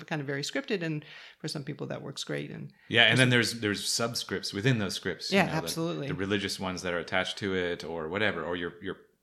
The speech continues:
Speaker 2: family, or your parents, uh,
Speaker 1: Mm-hmm.
Speaker 2: expectations, all kinds of things.
Speaker 1: So you would often attach yourself to these social scripts because
Speaker 2: Yeah.
Speaker 1: you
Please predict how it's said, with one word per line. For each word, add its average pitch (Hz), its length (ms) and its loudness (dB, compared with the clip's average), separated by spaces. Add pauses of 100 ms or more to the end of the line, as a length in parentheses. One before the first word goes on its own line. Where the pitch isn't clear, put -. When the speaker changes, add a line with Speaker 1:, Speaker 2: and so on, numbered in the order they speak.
(380)
Speaker 2:
family, 95 400 0
or 73 40 -6
your 76 100 -10
parents, 98 560 -4
uh, - 40 -6
Speaker 1:
Mm-hmm. - 360 -10
Speaker 2:
expectations, 98 1000 -2
all 78 220 -14
kinds 82 180 -10
of 78 80 -14
things. 78 360 -12
Speaker 1:
So 214 100 4
you 220 180 6
would 196 200 6
often 165 520 0
attach 175 360 -2
yourself - 720 -6
to 202 180 4
these 151 180 0
social 190 300 -2
scripts - 400 -8
because 143 320 -8
Speaker 2:
Yeah. 151 140 2
Speaker 1:
you 139 100 -2